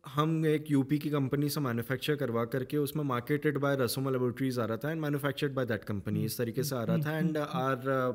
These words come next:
Speaker 1: patent, uh, लेबल जो डिज़ाइन रहती है, वो हमने उसके ऊपर लगाई थी।
Speaker 2: हम्म।
Speaker 1: And सामने वाला एक गुजरात वाला कॉम्पिटिटर था हमारा, वो एक डॉक्टर के पास में बैठे और हमारा marketing person was sitting in front of, front of the doctor। तो हमारा प्रोडक्ट अच्छी तरीके से चल रहा था उधर।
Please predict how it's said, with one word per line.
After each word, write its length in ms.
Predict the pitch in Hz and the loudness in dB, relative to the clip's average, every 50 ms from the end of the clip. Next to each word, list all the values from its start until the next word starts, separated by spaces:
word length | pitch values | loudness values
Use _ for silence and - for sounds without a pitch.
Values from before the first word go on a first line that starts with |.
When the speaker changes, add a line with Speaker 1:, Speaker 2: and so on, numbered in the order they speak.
| - - | 0 0
Speaker 1:
patent, 480 | 135 123 120 - 147 143 143 143 135 - | 0 0 2 2 2 2 2 2 0 2
uh, 1400 | 135 123 117 120 - - - - - - _ _ _ _ _ _ 127 120 117 113 113 107 107 104 104 104 107 | 2 0 0 -2 -6 -18 -20 -20 -20 -20 _ _ _ _ _ _ 0 2 2 4 2 2 2 0 0 -2 2
लेबल 440 | 113 123 131 131 135 147 147 143 139 | 4 4 4 8 8 8 8 8 6
जो 160 | 123 135 135 | 6 2 2
डिज़ाइन 460 | 131 131 131 117 123 120 127 131 127 | 2 2 0 0 2 0 2 2 2
रहती 200 | 127 120 123 135 | 2 0 2 2
है, 60 | 139 | 2
वो 160 | 139 131 135 139 | 2 2 2 0
हमने 280 | 135 131 120 123 131 | 2 0 0 0 0
उसके 240 | 131 123 - - 143 | 0 -2 -2 -4 -6
ऊपर 160 | 101 - 123 | -4 -2 -2
लगाई 300 | 113 104 98 101 98 98 | -2 -2 -2 -2 -4 -4
थी। 300 | 98 - 113 143 - - - | -2 -4 -6 -6 -6 -8 -8
Speaker 2:
हम्म। 160 | 170 170 170 - _ _ _ _ _ _ _ _ _ _ _ _ - | -8 -8 -8 -10 _ _ _ _ _ _ _ _ _ _ _ _ 0
Speaker 1:
And 140 | 143 156 160 | 0 0 2
सामने 300 | 151 - 147 139 143 147 | 2 2 2 2 4 4
वाला 180 | 147 143 143 143 | 4 4 4 4
एक 100 | 143 143 | 4 2
गुजरात 400 | 135 127 110 107 127 127 127 127 | 2 0 0 2 0 0 2 2
वाला 160 | 139 127 127 | 0 0 0
कॉम्पिटिटर 580 | 120 110 117 107 98 113 110 - 120 104 120 120 | 0 0 -2 -2 -2 -2 -2 -2 -2 -2 -2 -2
था 160 | 95 127 117 | -2 0 -2
हमारा, 400 | 110 101 104 107 107 117 139 156 - 180 | -2 -2 -2 -2 -2 -4 -6 -6 -10 -12
वो 280 | 143 135 143 151 151 147 | -6 0 2 4 6 6
एक 180 | 143 143 135 | 6 4 4
डॉक्टर 300 | 139 127 113 - - 139 | 2 0 -2 0 -4 -2
के 100 | 131 151 | -2 -2
पास 220 | 131 131 131 123 - | -2 0 -2 0 0
में 80 | 147 135 | -2 0
बैठे 240 | 123 120 110 - 147 | 0 0 0 0 0
और 200 | 156 156 151 147 | 0 0 0 0
हमारा 560 | 139 131 131 131 131 135 135 131 127 127 - | 0 0 0 0 0 0 0 0 0 -2 -4
marketing 500 | - 127 120 113 107 - 131 - - 127 | -4 -2 -2 -2 0 -2 -4 -4 -2 -2
person 480 | 127 120 113 - - 120 117 110 - 127 | -2 -4 -6 -4 0 0 0 0 0 -2
was 220 | 123 120 117 113 | -2 -2 -2 -2
sitting 260 | - - 110 - 117 | -2 -4 -4 -2 -2
in 120 | 113 110 107 | -2 -2 -4
front 220 | 101 - 107 104 98 | -4 -6 -8 -8 -8
of, 120 | 107 110 | -10 -12
front 420 | 107 104 _ _ - - 123 113 101 | -12 -16 _ _ -6 -4 -2 -2 -2
of 100 | 113 104 | -4 -4
the 180 | 98 110 107 | -2 -2 -2
doctor। 260 | 104 101 95 - - | -2 -4 -6 -6 -12
तो 800 | 98 90 - _ _ _ _ _ _ _ _ _ _ _ - 160 | -12 -12 -12 _ _ _ _ _ _ _ _ _ _ _ -6 -4
हमारा 280 | 147 151 156 160 196 214 | -4 -2 -2 -4 -4 -6
प्रोडक्ट 420 | 214 - 180 156 139 170 170 - | -4 0 0 2 2 2 0 0
अच्छी 240 | 170 151 - - 175 | -2 -2 0 -2 2
तरीके 300 | 175 151 135 131 - 123 | 2 2 2 2 0 0
से 100 | 107 120 | -2 -2
चल 180 | - - 104 | -2 -2 -2
रहा 160 | 98 95 104 98 | 0 0 -2 -2
था 120 | - 98 | -2 -4
उधर। 220 | 95 92 101 92 | -2 -2 -4 -6